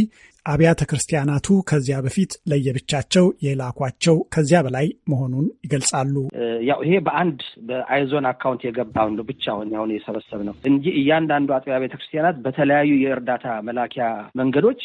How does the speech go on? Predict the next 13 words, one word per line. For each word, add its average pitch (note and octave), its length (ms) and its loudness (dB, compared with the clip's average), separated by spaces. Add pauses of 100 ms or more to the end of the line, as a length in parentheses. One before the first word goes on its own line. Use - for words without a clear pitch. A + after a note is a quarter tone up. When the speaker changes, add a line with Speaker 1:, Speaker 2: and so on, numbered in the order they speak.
Speaker 2:
ብዙ C#3 200 -4
ገንዘብ C3 320 -2
ግን E3 160 2
ወደ A#2+ 180 0
ኢትዮጵያ A#2+ 380 -6
ሄዷል። A2+ 320 -4
ዞሮ B2 240 -2
ዞሮ B2 160 0 (380)
የሚ-፣ C3 300 -2
የሚውለው C#3+ 500 4
ለዛው B2 440 0 (160)
አገልግሎት B2+ 500 0
ስለሆነ C#3+ 360 2